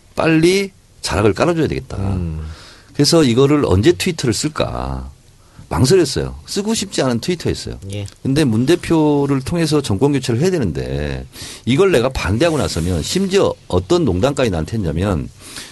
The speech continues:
Speaker 1: 문 대표가 사퇴를 했다. 주승용은 나간 상태고. 그러면 니, 버티면 네가 당대표다. 한번 끝까지 한번 개겨봐라. 이런 조언도 저한테 많이 했습니다.
Speaker 2: 음.
Speaker 1: 그걸 어떻게 해볼 수가 없거든요.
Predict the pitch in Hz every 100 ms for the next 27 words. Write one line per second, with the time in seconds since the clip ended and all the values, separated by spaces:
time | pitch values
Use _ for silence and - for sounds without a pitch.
0 | - 113 143 170 156 120 143 120 117 -
1 | 69 - - _ - 131 170 160 87 76
2 | 92 95 - 69 60 - - - - -
3 | - - - 180 180 110 120 - 139 160
4 | 175 90 123 185 113 98 - - 60 65
5 | 73 76 - - - - - _ _ -
6 | - - - - _ - - 185 202 147
7 | - - 196 226 190 147 101 123 135 80
8 | 60 65 67 67 - 120 170 220 - 110
9 | 120 135 98 110 - 104 113 - 69 65
10 | - 92 90 80 80 - 185 131 135 180
11 | 254 285 226 101 92 78